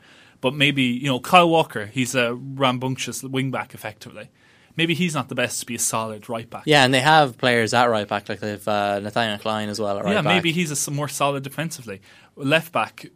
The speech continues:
Speaker 1: uh, who's playing left back at the moment? Ryan
Speaker 2: Uh, they've
Speaker 1: Bertrand or
Speaker 2: Danny Rose as well when he's fit.
Speaker 1: Or Danny Rose. Like, maybe they're, again, in the similar mould to the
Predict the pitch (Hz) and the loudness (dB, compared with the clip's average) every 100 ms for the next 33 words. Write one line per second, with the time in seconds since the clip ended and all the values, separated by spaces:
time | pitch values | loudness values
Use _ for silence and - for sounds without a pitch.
0 | _ 143 151 127 107 - _ 143 160 139 | _ -10 -6 -4 -6 -12 _ -4 -4 -2
1 | 135 131 127 - 113 117 120 113 113 113 | -2 -2 -4 -8 -10 -10 -10 -10 -4 0
2 | 110 110 117 110 117 113 113 110 110 110 | 2 2 2 0 -2 -6 -8 -8 -6 -2
3 | 110 107 104 104 104 104 101 101 104 101 | 0 0 -2 -2 -2 -4 -8 -8 -4 -4
4 | 98 104 101 - 101 98 - 147 131 123 | -4 -8 -12 -8 -8 -8 -8 -6 -2 0
5 | 120 123 127 117 113 113 135 135 127 120 | 0 0 0 -2 -6 -6 -2 0 0 2
6 | 131 131 135 143 135 131 139 135 123 139 | 2 2 0 2 2 0 -4 -4 -4 -4
7 | 127 123 127 123 - 117 117 - - 120 | -4 -4 -4 -4 -4 -4 -6 -10 -8 -4
8 | 117 113 | -4 -6